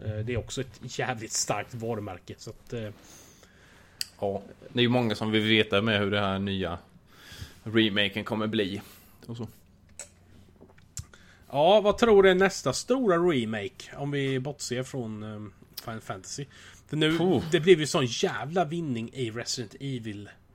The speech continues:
Speaker 1: eh, grejen där, när de, eh,
Speaker 2: Ja, de gjorde ju så jävligt bra med det.
Speaker 1: Ja, de gick ju in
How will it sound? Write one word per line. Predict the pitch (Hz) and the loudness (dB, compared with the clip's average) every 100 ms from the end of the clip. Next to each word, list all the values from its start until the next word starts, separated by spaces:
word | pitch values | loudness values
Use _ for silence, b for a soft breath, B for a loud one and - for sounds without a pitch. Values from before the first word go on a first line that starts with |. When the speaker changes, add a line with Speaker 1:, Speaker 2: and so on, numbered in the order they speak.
| b b b b b b - | b b b b b b -14
Speaker 1:
eh, | 120 113 104 98 98 90 120 | -10 -10 -10 -12 -14 -14 -8
grejen | 135 127 104 160 | -4 -2 -2 0
där, | 170 104 | 0 0
när | 123 | -2
de, | 120 117 120 | -2 -2 8
eh, | |
Speaker 2:
Ja, | 120 131 135 131 - - - | 10 12 10 4 -12 -16 -6
de | 120 | -2
gjorde | 127 117 | 0 -2
ju | |
så | 110 | -2
jävligt | 113 107 98 95 | -2 -2 -4 -4
bra | 98 95 139 | -2 -2 -2
med | 135 127 | -4 -4
det. | 120 - - - - - - | -6 -8 -20 -20 -20 -18 0
Speaker 1:
Ja, | 139 147 160 147 | 4 6 4 2
de | 151 151 165 | -2 0 -2
gick | 156 - | -4 -6
ju | 156 | -4
in | 160 196 | 0 0